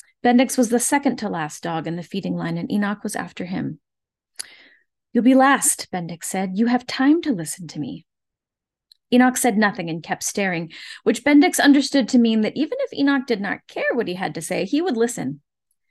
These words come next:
"I had a dream last night. It was filled with new colors." Enoch sneezed. "What kind of colors?" Enoch asked. "I don't know different colors.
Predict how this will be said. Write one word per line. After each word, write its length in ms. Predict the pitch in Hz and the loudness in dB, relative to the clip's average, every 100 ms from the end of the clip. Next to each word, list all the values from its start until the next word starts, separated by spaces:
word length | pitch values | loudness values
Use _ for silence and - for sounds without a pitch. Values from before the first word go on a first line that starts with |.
| _ _ _ _ | _ _ _ _
"I 60 | 202 | -2
had 120 | 247 | 0
a 60 | |
dream 380 | 220 214 240 262 | 0 4 6 6
last 260 | 208 175 - | 4 -4 -10
night. 200 | 175 175 | -10 -10
It 60 | |
was 160 | - 208 | -8 -6
filled 260 | - 277 247 | 0 2 4
with 160 | 277 | 6
new 180 | 240 262 | 8 6
colors." 760 | 247 262 311 269 156 151 - _ _ _ _ _ _ _ _ _ - | 4 0 2 2 -2 -6 -14 _ _ _ _ _ _ _ _ _ -8
Enoch 240 | 208 170 | -6 -6
sneezed. 520 | - 160 156 156 - - _ _ | -8 -6 -6 -6 -14 -20 _ _
"What 180 | - 285 | -6 -6
kind 240 | - 196 226 | -4 -2 -2
of 120 | 156 | -2
colors?" 440 | - 139 - 151 - | -6 -4 -6 -8 -8
Enoch 260 | 180 - | -6 -6
asked. 440 | - 143 151 - - _ _ _ _ _ _ - - - - | -8 -10 -12 -18 -20 _ _ _ _ _ _ -20 -20 -12 0
"I 80 | |
don't 160 | 294 359 | 2 4
know 180 | 320 302 | 6 4
different 480 | 220 277 294 262 - | 4 2 4 2 0
colors. 600 | - 214 180 156 - | -4 -2 -2 -4 -6